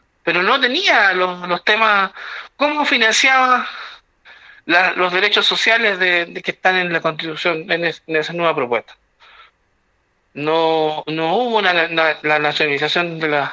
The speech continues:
riquezas naturales chilenas, que es lo básico para poder financiar.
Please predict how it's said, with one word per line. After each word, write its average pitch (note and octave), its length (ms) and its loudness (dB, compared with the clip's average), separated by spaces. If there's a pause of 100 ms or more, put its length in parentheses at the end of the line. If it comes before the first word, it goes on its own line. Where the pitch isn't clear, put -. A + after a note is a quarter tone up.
(160)
riquezas D#3 540 0 (340)
naturales F3 600 0 (640)
chilenas, D3+ 520 0 (300)
que D#3 120 0
es D#3 60 -2
lo C3 180 2
básico G#3+ 420 2
para F#3 140 2
poder F#3 140 2
financiar. F#3 520 -4